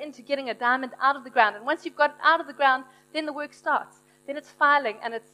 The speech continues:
it's using other diamonds to wear down this diamond to get a beautiful diamond. They require human intervention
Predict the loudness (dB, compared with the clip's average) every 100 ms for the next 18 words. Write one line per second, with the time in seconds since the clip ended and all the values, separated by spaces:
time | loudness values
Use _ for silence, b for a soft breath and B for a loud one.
0 | -14 -12 -12 -12 -6 -4 -2 2 2 2
1 | -6 -12 -6 -2 2 0 -2 -6 -6 -6
2 | -14 -10 -10 -10 _ b b _ -18 -14
3 | -14 -14 -6 -4 -4 -8 -20 _ _ _
4 | _ _ _ _ _ _ _ _ _ -2
5 | 0 0 -4 2 2 2 -2 -6 -8 -8
6 | -12 -6 -6 -6 -12